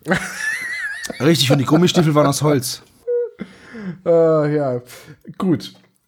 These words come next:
Speaker 1: Olaf hat ja gerade ganz geschickt schon darauf hingewiesen, wir wollen über die bedrohte Ranch reden. Ein, also Buch neunzehnhunderteinundachtzig, deutschsprachiges Buch neunzehnhundertdreiundachtzig, Hörspiel auch neunzehnhundertdreiundachtzig.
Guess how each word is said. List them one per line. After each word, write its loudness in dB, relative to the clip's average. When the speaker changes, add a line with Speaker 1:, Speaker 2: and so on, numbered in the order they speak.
Speaker 1:
Olaf 4
hat 0
ja 4
gerade 2
ganz 0
geschickt -4
schon -2
darauf -4
hingewiesen, -2
wir 2
wollen 2
über 2
die -2
bedrohte -2
Ranch -6
reden. -8
Ein, 0
also 2
Buch -4
neunzehnhunderteinundachtzig, 0
deutschsprachiges 0
Buch -4
neunzehnhundertdreiundachtzig, 0
Hörspiel -2
auch -2
neunzehnhundertdreiundachtzig. 0